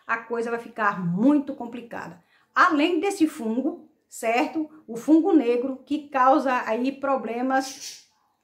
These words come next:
de sequelas muito terríveis, que causa mutilações daqueles que sobrevivem. Cinquenta por cento das pessoas contaminadas com o fungo, o fungo negro, certo? Morreram.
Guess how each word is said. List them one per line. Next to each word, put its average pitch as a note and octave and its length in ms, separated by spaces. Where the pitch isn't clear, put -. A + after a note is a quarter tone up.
de A#3+ 140
sequelas B3 840
muito E4 840
terríveis, D4+ 880
que D4 120
causa C#4 420
mutilações B3 1040
daqueles C4 600
que - 140
sobrevivem. D4+ 1000
Cinquenta G#4 640
por F#4+ 140
cento B3+ 280
das B3+ 200
pessoas A3 400
contaminadas E4 840
com G3 140
o F#3+ 40
fungo, C#4 360
o - 60
fungo D4 300
negro, C4 440
certo? C#4+ 600
Morreram. B3 800